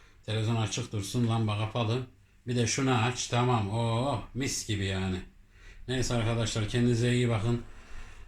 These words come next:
Ee, bol bol su için, bol bol sular tüketin tabii ki.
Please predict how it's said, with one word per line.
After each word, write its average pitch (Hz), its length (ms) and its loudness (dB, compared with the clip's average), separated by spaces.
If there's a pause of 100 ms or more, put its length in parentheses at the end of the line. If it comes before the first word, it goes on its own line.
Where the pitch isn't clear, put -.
(220)
Ee, 107 500 2
bol 135 240 6
bol 123 140 8
su 139 240 4
için, 123 380 4
bol 131 220 4
bol 123 160 6
sular 131 400 2
tüketin 117 460 2
tabii 110 360 4
ki. 127 380 -2